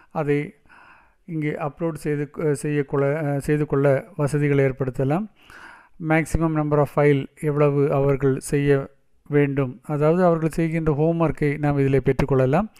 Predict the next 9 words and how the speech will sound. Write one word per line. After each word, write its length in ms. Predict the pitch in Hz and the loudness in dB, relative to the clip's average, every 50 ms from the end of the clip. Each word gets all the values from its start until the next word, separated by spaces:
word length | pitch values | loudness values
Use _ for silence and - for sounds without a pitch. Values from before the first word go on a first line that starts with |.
| - - - - - - - - - - - | -20 -20 -20 -20 -20 -20 -20 -20 -20 -16 -8
ஆனால் 480 | - 165 156 156 160 165 170 165 - - _ _ - - - - - - | -2 0 2 4 4 4 2 2 -2 -8 _ _ -20 -20 -20 -20 -12 -4
இந்த 840 | 175 175 175 170 175 185 180 180 175 180 175 180 180 175 - - - _ _ _ _ _ - - | -2 -2 -2 -2 -2 -4 -2 0 4 4 6 6 6 4 2 -2 -10 _ _ _ _ _ -4 2
ஆப்ஷனுக்கு 460 | 170 180 180 - - 185 196 180 175 | 4 4 4 2 0 -4 -4 -2 -4
போவது 440 | 180 151 - 180 175 170 175 175 175 | -4 -2 0 2 4 4 6 6 4
என்பது 340 | 170 160 156 156 175 185 180 | 4 2 2 0 0 2 2
நாம் 380 | 175 165 156 151 147 143 147 147 - - | 2 2 2 0 -2 -6 -8 -8 -4 0
கேள்விக்குறியாக 560 | 160 151 151 151 147 151 143 147 147 147 143 | 2 2 2 2 0 2 4 4 4 4 2
இருக்கும். 360 | 143 143 139 - 165 156 165 | 0 0 -2 -2 -4 -4 -2
ஏனென்றால் 560 | 151 151 147 143 143 143 139 156 165 175 180 | 0 0 0 0 0 2 4 4 4 4 2